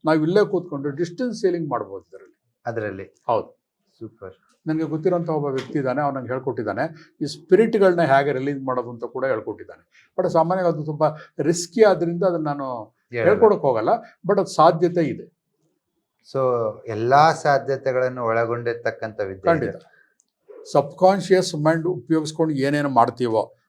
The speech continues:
Speaker 1: ಅಷ್ಟು ಮಾಡ್ಬೋದು. ಕೊನೆಗೆ ಸ್ಟೇಜ್ ಫಿಯರ್ ಇದೆಯಾ, ಅದನ್ನ ಸರಿ ಮಾಡ್ಬೋದು. ನಿಮ್ಗೆ ಗಿಲ್ಟಿ ಫೀಲಿಂಗ್ ಇದೆಯಾ, ಅದನ್ನ ತೆಗ್ದಾಕ್ಬೋದು.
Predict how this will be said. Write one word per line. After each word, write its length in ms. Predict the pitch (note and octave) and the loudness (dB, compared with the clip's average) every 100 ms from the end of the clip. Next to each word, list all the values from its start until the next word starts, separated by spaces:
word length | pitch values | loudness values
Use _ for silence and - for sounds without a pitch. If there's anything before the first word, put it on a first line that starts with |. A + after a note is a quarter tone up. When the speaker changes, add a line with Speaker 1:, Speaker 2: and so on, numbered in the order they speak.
| _ A#2 | _ -12
Speaker 1:
ಅಷ್ಟು 520 | - _ _ G#3 G3+ | -12 _ _ 4 6
ಮಾಡ್ಬೋದು. 680 | C#3+ A2 F#2+ E2+ _ _ _ | 4 0 -4 -10 _ _ _
ಕೊನೆಗೆ 260 | C#3+ C#3+ C#3 | -2 0 0
ಸ್ಟೇಜ್ 380 | - - E3+ E3+ | -2 2 2 2
ಫಿಯರ್ 260 | E3 D3+ | 2 2
ಇದೆಯಾ, 260 | C#3 B2+ B2+ A#2 - _ - | 2 2 2 2 -4 _ -8
ಅದನ್ನ 260 | A2+ B2 | -4 -2
ಸರಿ 240 | A#2+ A#2 A2 | -2 -2 -2
ಮಾಡ್ಬೋದು. 580 | G#2+ G2+ F#2+ F#2 F#2+ - - _ | -2 -6 -6 -10 -12 -16 -20 _
ನಿಮ್ಗೆ 220 | C3+ C#3 | -6 -4
ಗಿಲ್ಟಿ 380 | B2 C3+ D#3 F#3 | -2 -2 0 2
ಫೀಲಿಂಗ್ 340 | F3+ D#3+ D3+ D3 | 4 2 2 -2
ಇದೆಯಾ, 260 | C3 C3+ B2 - _ - | 0 2 2 0 _ -6
ಅದನ್ನ 240 | B2 C#3 | -2 0
ತೆಗ್ದಾಕ್ಬೋದು. 840 | - B2 A2 A2 G2 G2 G2 G2+ | 0 0 2 -2 -4 -10 -8 -12